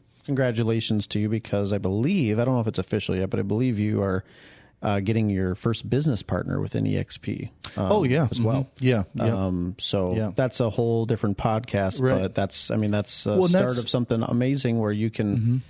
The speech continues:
Speaker 1: be aligned with, uh, with Liz, um, forever.
Speaker 2: Yeah.
Speaker 1: You know, whether it's on this team or not, as long as
Speaker 2: Mm-hmm.
Speaker 1: you're at E X P. So that's,
Speaker 2: Yeah.
Speaker 1: that's really cool.
Speaker 2: Well, and that's like, I mean, yeah, like you mentioned there, you, we could talk about each one of these things for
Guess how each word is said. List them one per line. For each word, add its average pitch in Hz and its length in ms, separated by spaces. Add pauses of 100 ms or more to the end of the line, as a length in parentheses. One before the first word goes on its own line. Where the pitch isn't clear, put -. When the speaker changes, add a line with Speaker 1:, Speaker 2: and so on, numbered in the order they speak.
(220)
Speaker 1:
be 131 100
aligned 113 420
with, 113 280
uh, 95 400 (200)
with 107 240
Liz, 107 540 (120)
um, 95 640 (480)
forever. 92 600
Speaker 2:
Yeah. 127 220 (200)
Speaker 1:
You 117 100
know, 101 280
whether 98 440 (380)
it's - 160
on 101 160
this 95 100
team 104 240
or 85 40
not, 110 320
as - 120
long 101 120
as 113 40
Speaker 2:
Mm-hmm. 107 60
Speaker 1:
you're 92 80
at 95 60
E 98 80
X - 160
P. 120 180
So 98 160
that's, 113 260
Speaker 2:
Yeah. - 60
Speaker 1:
that's 104 180
really 92 180
cool. - 240 (220)
Speaker 2:
Well, 165 100
and 156 80
that's 156 200
like, 135 280
I 123 60
mean, 120 220 (220)
yeah, 120 220
like 110 280
you 104 280
mentioned 117 440
there, 92 140
you, 123 260
we 123 140
could 101 220 (360)
talk 117 260
about 107 180
each 107 180
one 113 120
of 104 60
these 104 160
things 110 240
for 98 320